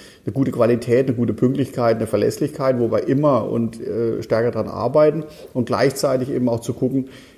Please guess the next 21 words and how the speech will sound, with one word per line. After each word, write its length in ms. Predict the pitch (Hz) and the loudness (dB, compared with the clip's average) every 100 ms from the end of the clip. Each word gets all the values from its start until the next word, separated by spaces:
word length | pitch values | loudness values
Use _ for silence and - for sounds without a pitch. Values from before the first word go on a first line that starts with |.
| _ | _
was 200 | 120 - | 0 2
sind 200 | 143 131 | 2 2
die 100 | 127 | 0
Themen, 540 | - 123 120 147 135 117 | 0 2 4 4 2 2
die 280 | 120 120 | 2 2
uns 360 | 113 - 113 113 | 0 0 0 0
in 160 | 120 110 | -2 -2
Zukunft, 560 | 139 131 135 123 - | -4 2 2 0 -4
äh, 560 | 110 113 113 - 113 107 | 0 2 2 0 -2 0
dann 180 | 113 110 | -2 -2
auch 140 | 110 | -4
ereilen, 500 | 110 87 98 120 135 131 - - - - | -4 -2 2 2 2 -4 -16 -20 -20 -8
äh, 60 | 120 | 0
und 720 | 117 117 120 117 113 127 113 | 2 2 4 2 2 -4 -2
die 180 | 123 113 | 0 0
Themenfelder 720 | - 120 123 131 117 110 101 | 2 2 4 4 4 4 2
auch 220 | 110 110 | -2 -2
eben, 400 | - 113 113 113 | -4 0 0 0
äh, 420 | - 113 110 - 113 | -2 -2 -2 -4 -6
zu 120 | 117 | -4
bearbeiten. 600 | 107 82 107 131 123 123 | -4 -2 0 2 2 2